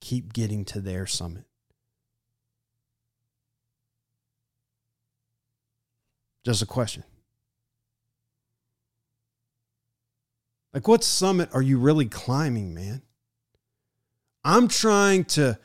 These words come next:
accomplish what I gotta accomplish and achieve and be something. But in the meantime, like, or at the same time,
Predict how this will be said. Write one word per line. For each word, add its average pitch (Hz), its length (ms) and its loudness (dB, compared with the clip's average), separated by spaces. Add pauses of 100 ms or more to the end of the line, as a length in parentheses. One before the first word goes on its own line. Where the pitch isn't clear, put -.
(400)
accomplish 160 760 0
what 127 240 -8
I 147 260 0
gotta 127 300 -2
accomplish 107 800 -6
and 107 100 -6
achieve 123 760 0
and 101 220 -10
be 147 220 2
something. 110 460 -4 (1500)
But 147 140 -2
in 220 100 4
the 196 60 4
meantime, 139 640 0
like, 117 280 -12 (460)
or 113 180 -10
at - 160 -6
the 123 80 -4
same 143 480 2
time, 147 500 -2